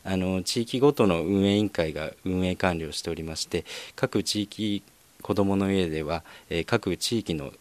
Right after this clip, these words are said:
特色を生かした事業、えー、伝承文化事業ですとか、えー、子育て支援事業を実施しております。ぜひ、あの、お近くの、えー、地域こどもの家や児童館などで事業に参加していただければ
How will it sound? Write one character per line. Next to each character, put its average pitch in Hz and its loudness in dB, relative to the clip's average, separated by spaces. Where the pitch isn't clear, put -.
特 - -4
色 113 0
を 104 4
生 104 0
か 104 4
し - -4
た 85 0
事 82 -4
業、 67 -6
え 76 -6
ー、 - -18
伝 98 4
承 98 2
文 90 -2
化 92 4
事 85 -4
業 71 -6
で 73 -12
す - -14
と - -14
か、 80 -4
え 82 2
ー、 - -6
子 - -8
育 107 6
て 104 2
支 - 0
援 104 4
事 95 -4
業 82 -2
を 64 -8
実 78 -6
施 - -4
し - -4
て - -6
お 78 -4
り 73 -10
ま 78 -10
す。 - -8
ぜ 139 4
ひ、 98 2
あ 92 0
の、 90 0
お 87 -4
近 104 2
く - -6
の、 95 -2
え 90 -4
ー、 87 -8
地 110 -2
域 - -8
こ 90 -2
ど 85 -2
も 85 -4
の 85 -4
家 85 -4
や 73 -10
児 90 -6
童 90 0
館 78 -8
な 76 -10
ど 76 -14
で 76 -10
事 98 0
業 85 -2
に 78 -6
参 87 -4
加 85 -6
し - -6
て - -10
い 85 -8
た 76 -16
だ 78 -14
け - -14
れ 87 -14
ば - -18